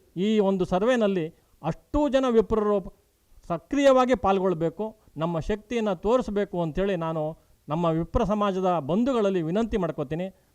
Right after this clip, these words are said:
ದಯವಿಟ್ಟು ತಮ್ಮ ಮನೆಗೆ ಸರ್ಕಾರಿ ಅಧಿಕಾರಿಗಳು ಬಂದಾಗ ಯಾವುದೇ ರೀತಿಯಾದಂಥ ಉತ್ತರಗಳನ್ನು ಕೊಡದೆ ನೀವು ಮುಚ್ಚಿಟ್ಕೊಳ್ಳೋವಂಥ ಅವಶ್ಯಕತೆ ಇಲ್ಲ.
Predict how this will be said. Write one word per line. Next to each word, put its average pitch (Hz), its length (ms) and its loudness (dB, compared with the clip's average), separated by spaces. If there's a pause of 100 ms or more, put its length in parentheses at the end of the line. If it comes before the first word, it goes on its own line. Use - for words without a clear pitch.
(140)
ದಯವಿಟ್ಟು 220 640 0 (320)
ತಮ್ಮ 214 240 0
ಮನೆಗೆ 208 320 0
ಸರ್ಕಾರಿ 190 460 -2
ಅಧಿಕಾರಿಗಳು 165 540 -4
ಬಂದಾಗ 220 400 -2 (560)
ಯಾವುದೇ 220 480 2
ರೀತಿಯಾದಂಥ 233 720 -2 (440)
ಉತ್ತರಗಳನ್ನು 226 680 0
ಕೊಡದೆ 220 400 0
ನೀವು 220 260 2
ಮುಚ್ಚಿಟ್ಕೊಳ್ಳೋವಂಥ 180 720 -2
ಅವಶ್ಯಕತೆ 147 540 -2
ಇಲ್ಲ. 156 160 -2